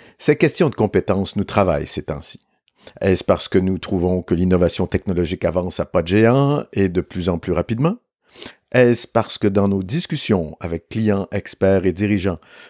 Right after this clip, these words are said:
nous voyons l'automatisation avancer à grands pas et faire des yeux doux à ceux et celles qui sont payés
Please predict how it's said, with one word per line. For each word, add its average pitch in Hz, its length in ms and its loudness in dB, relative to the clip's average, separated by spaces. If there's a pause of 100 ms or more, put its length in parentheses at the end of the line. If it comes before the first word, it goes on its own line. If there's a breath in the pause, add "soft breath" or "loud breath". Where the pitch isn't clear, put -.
nous 123 140 -2
voyons 147 440 4
l'automatisation 87 1000 -2
avancer 107 540 2
à 95 80 4
grands 92 260 -2
pas 104 560 4
et 95 100 2
faire 143 300 0
des 151 280 0
yeux 156 120 2
doux 143 400 -2
à 101 140 0
ceux 190 400 0
et 143 80 2
celles 135 360 2
qui - 120 -6
sont 117 160 0
payés 104 440 0